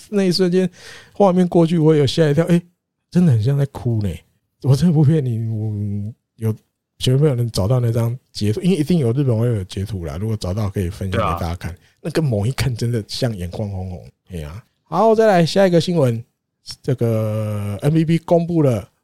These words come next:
Speaker 1: 这个五月份的M V P，果不其然，上泽直之获选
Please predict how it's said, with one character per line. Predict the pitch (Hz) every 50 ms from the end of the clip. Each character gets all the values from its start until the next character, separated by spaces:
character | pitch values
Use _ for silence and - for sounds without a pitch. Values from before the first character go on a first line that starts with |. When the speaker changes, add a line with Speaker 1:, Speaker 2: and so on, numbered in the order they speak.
| _ _ _ _ _
Speaker 1:
这 | - 120
个 | - 107 101 - _
五 | - 127 123 120 135
月 | 170 175 165 151
份 | 139 - 165 147 135
的 | 117 120 113 107 104 101 98
M | 78 92 139
V | 135 147 147
P， | 117 135 139 135 139 - _ _ _ _ _ _ _ _
果 | - 123 107 101
不 | - 165
其 | 147 - - 113
然， | 117 110 87 85 98
上 | - - 185 165 139
泽 | 120 123 120 123
直 | 120 - 120 113
之 | 117 - 127 123 123 123 - _ _ _ _ _ _ _
获 | - - 160 139
选 | 101 - 101 85 71